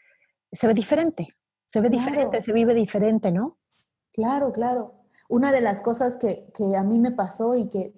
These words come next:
Speaker 2: de alguna manera yo aprendí, por ejemplo, de la muerte de mi papá, que ha sido, creo que de las peores cosas o la peor cosa que me ha pasado en toda mi vida, el perder a, a, a mi maestro, a mi amigo,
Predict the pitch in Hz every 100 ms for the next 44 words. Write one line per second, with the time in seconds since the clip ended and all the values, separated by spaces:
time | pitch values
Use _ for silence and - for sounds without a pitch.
0 | - 190 185 220 240 214 196 208 220 202
1 | 208 202 214 196 202 226 - 208 190 208
2 | 214 208 208 190 185 185 208 208 220 196
3 | 196 175 185 208 214 196 - _ _ _
4 | - 208 208 233 233 226 208 - - _
5 | 214 196 214 233 214 202 190 196 214 208
6 | 226 233 233 233 240 226 220 208 196 208
7 | 208 226 240 240 233 233 196 202 220 208
8 | 214 208 202 214 220 208 196 196 220 214
9 | 180 185 196 214 - 185 190 190 190 190
10 | 185 202 233 233 208 185 180 202 233 226
11 | 254